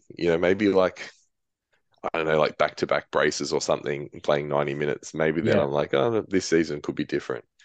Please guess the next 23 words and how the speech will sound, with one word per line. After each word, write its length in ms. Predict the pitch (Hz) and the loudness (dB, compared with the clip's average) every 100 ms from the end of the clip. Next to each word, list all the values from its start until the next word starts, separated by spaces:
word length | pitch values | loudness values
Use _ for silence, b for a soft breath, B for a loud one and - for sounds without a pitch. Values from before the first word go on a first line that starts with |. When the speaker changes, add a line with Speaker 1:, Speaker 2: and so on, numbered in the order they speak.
| b b | b b
Speaker 2:
Yeah, 540 | 131 120 117 117 - | 4 6 6 6 2
Speaker 1:
Um, 80 | 147 | 0
Speaker 2:
yeah. 180 | 107 104 | 2 2
Oh, 140 | 107 | 0
you, 260 | 107 117 127 | 0 0 2
Speaker 1:
I'm, 140 | 90 | 4
Speaker 2:
you 60 | - | 4
Speaker 1:
I'm 120 | - 95 | 4 4
not 240 | 101 - | 4 4
ready. 360 | 78 76 71 - - | 4 2 0 -4 -2
I'm 140 | 87 | 2
not 160 | 90 - | 4 6
ready 240 | 78 76 | 6 4
for 180 | - 76 | 0 -2
another 240 | 76 71 | 0 -2
Mahrez. 420 | 71 71 76 76 | 0 2 2 2
I 100 | 80 | 2
think 260 | 82 113 - b b b - | 0 -2 -4 b b b -2
I've 220 | 90 92 | 0 2
been 220 | 107 104 | 2 2
burnt 360 | 82 85 90 - | 2 2 2 0
by, 600 | 76 76 73 76 73 78 - | 2 4 2 0 -4 -12 -6
um, 420 | 73 73 71 69 | -2 -2 -4 -8